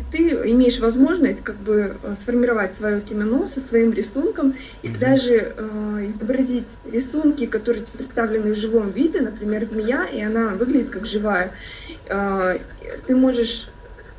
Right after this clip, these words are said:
Speaker 1: эту змею повернуть так, как тебе хочется, чтобы она была изображена на кимоно. И это очень интересно, как будто ты, э, трогаешь <laughs> непосредственно,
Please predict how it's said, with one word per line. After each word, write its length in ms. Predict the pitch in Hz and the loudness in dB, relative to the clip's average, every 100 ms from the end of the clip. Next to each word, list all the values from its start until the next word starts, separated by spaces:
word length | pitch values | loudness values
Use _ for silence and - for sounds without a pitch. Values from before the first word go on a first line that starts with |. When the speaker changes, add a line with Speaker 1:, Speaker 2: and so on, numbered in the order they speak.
| - - - - - - - - - | -20 -20 -20 -20 -20 -20 -18 -16 -6
Speaker 1:
эту 200 | - 262 | -2 2
змею 300 | 247 247 302 | 2 4 2
повернуть 420 | 285 233 226 214 | 0 -4 -4 -4
так, 160 | 277 330 | -6 -8
как 180 | 247 - | -8 -10
тебе 200 | 214 208 | -8 -6
хочется, 460 | 240 269 269 - 202 | -4 -4 -4 -8 -12
чтобы 260 | - 196 | -8 -6
она 160 | 214 220 | -4 -2
была 240 | 214 202 | -2 -4
изображена 680 | 190 185 196 196 196 214 220 | -6 -8 -8 -6 -4 -2 -2
на 200 | 202 196 | -2 -4
кимоно. 400 | 202 196 196 185 | -6 -4 -4 -2
И 100 | - | 0
это 140 | 233 226 - | 0 0 4
очень 300 | 233 233 190 | 4 4 -6
интересно, 440 | - 214 - 294 | -8 -4 -2 -2
как 140 | - | -4
будто 280 | 208 220 - | -4 -4 -4
ты, 280 | 190 233 330 - - - - | -4 0 0 -2 -16 -18 -10
э, 400 | 104 95 92 90 - - - - - - | -4 -4 -2 -2 -4 -8 -10 -10 -8 -2
трогаешь 640 | 226 233 220 196 185 - | 4 4 4 0 0 -2
<laughs> 20 | - | 2
непосредственно, 1120 | 285 302 285 269 262 233 - 233 233 214 208 | 4 6 6 6 6 2 0 0 0 -6 -12